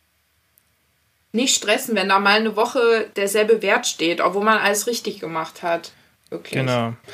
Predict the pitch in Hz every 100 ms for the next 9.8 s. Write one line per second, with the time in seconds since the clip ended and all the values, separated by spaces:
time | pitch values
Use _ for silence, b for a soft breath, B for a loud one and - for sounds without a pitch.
0 | B - 135 127 143 147 143 139 135 143
1 | 131 123 104 - 110 101 - 131 131 135
2 | 120 - 123 120 123 - 107 113 147 120
3 | - 135 120 113 127 120 120 - - -
4 | 120 113 110 120 - 139 151 143 147 -
5 | - 117 - - - 120 113 135 127 120
6 | 113 104 110 107 143 160 143 127 139 123
7 | 123 113 117 120 - 185 147 123 120 120
8 | 120 120 120 - - B B - 127 127
9 | 120 131 - 117 107 120 - -